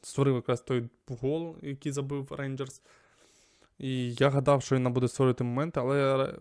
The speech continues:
якось Чарний вийшов якийсь такий перезбуджений,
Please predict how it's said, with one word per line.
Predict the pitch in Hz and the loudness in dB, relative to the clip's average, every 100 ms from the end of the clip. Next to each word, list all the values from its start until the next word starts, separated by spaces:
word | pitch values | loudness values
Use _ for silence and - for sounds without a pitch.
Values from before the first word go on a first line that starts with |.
| 147 | -6
якось | 139 - | -6 -10
Чарний | - 156 156 | 2 2 2
вийшов | 139 147 139 | 0 -2 -2
якийсь | 135 131 | -2 -4
такий | - 127 | -2 -4
перезбуджений, | - 135 131 117 120 147 - 127 113 | -2 2 2 2 0 -2 -2 -10 -12